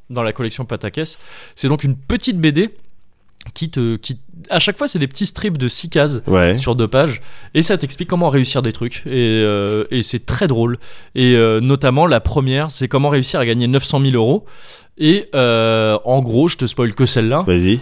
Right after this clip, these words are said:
Speaker 1: où c'est tu, euh, tu, on te dit de gratter plein de jeux, euh, à gratter,
Speaker 2: Ouais.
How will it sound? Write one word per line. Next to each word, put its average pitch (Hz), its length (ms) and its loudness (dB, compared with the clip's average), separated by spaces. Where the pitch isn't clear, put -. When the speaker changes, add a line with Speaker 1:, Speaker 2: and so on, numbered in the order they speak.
Speaker 1:
où 123 100 -4
c'est 160 240 4
tu, 147 400 -2
euh, 101 920 2
tu, 110 580 -2
on 113 100 -2
te 127 120 -2
dit 123 220 -2
de 123 140 0
gratter 113 400 0
plein 139 380 0
de 127 160 0
jeux, 123 200 -2
euh, 101 300 -2
à 98 60 -2
gratter, 101 460 -4
Speaker 2:
Ouais. 87 240 4